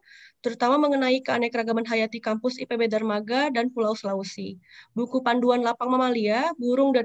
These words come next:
amfibi dan reptil I P B Darmaga yang beliau tulis di publikasi tahun dua ribu sebelas, sedangkan untuk buku panduan lapang kupu-kupu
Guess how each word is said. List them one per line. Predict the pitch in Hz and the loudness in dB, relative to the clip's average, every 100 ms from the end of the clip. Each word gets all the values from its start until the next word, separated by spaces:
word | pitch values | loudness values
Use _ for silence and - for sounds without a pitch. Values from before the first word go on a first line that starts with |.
| - | -2
amfibi | 233 240 220 226 | -6 -4 -2 0
dan | 214 | 0
reptil | 214 202 - - | -2 -4 -4 -4
I | |
P | - | -4
B | 202 202 | -2 -2
Darmaga | 196 190 185 190 269 | -2 -4 -2 0 2
yang | 277 | 2
beliau | 226 214 214 | 2 0 -2
tulis | 220 277 - | 0 -2 -2
di | 233 | -8
publikasi | 233 220 226 226 | -4 -2 -2 -4
tahun | 226 214 208 | -4 -2 0
dua | 202 | -2
ribu | |
sebelas, | 202 180 190 320 - | -2 -2 0 -2 -4
sedangkan | 233 202 214 214 | -4 -2 -2 -4
untuk | 220 220 220 | -6 -8 -6
buku | 208 240 | -4 -4
panduan | 254 254 262 254 | -2 0 0 0
lapang | 247 247 | -2 -4
kupu-kupu | 247 240 233 240 240 277 339 | -6 -8 -6 -6 -4 -4 -4